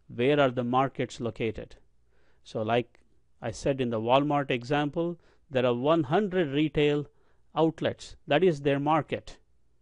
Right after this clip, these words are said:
What is the volume of goods shipped to those markets? How many trucks are you shipping?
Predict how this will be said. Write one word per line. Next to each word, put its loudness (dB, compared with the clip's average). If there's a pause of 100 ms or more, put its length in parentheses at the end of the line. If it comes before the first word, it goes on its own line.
(800)
What 2
is 4
the 6
volume 2
of -2
goods 0
shipped -4
to -2
those -4
markets? -8 (680)
How 0
many 0
trucks -2
are 2
you -4
shipping? -14